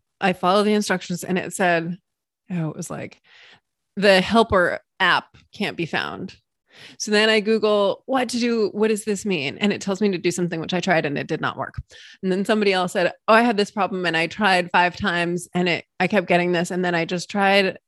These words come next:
to do it one more time and it worked." So I tried to do it one more time and it worked. And I sent the data off to them. And, oh, I'm so glad that's over. Except that it isn't, because it still isn't resolved on my end. I still can't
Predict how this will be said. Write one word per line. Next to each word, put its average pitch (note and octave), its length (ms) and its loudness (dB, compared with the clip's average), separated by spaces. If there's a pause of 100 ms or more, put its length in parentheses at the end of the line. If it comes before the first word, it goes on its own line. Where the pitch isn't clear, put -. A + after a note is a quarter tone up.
to G#3 80 -6
do G3+ 60 6
it G3+ 100 2
one G3 140 0
more F#3+ 120 0
time F#3 220 -2
and F3 80 -2
it - 80 -6
worked." - 300 -10 (360)
So G#3+ 300 0
I G#3 140 0
tried A3 240 0
to G#3 60 -4
do G#3 100 0
it G3+ 60 -6
one G#3 120 -4
more G3 120 -2
time F#3+ 220 -2
and F#3 60 -2
it D#3+ 80 -8
worked. E3+ 280 -8
And F#3+ 100 -4
I G#3 80 0
sent A3+ 360 -2
the G#3+ 80 -2
data G#3 260 0
off F3 240 -4
to - 100 -8
them. E3 340 -4 (840)
And, G#3 440 2 (640)
oh, G3 520 2
I'm G3 180 0
so F3+ 180 2
glad D#3 220 2
that's - 340 -4
over. E3+ 460 0 (1300)
Except A3+ 260 0
that G#3+ 160 2
it G#3 120 2
isn't, G3+ 440 0
because G#3+ 240 2
it G#3 140 0
still A#3 220 -6
isn't G#3 240 -4
resolved F#3 420 2
on E3+ 120 0
my A3 140 2
end. D3 240 -2
I F#3+ 60 -8
still G#3+ 400 0
can't G#3 420 0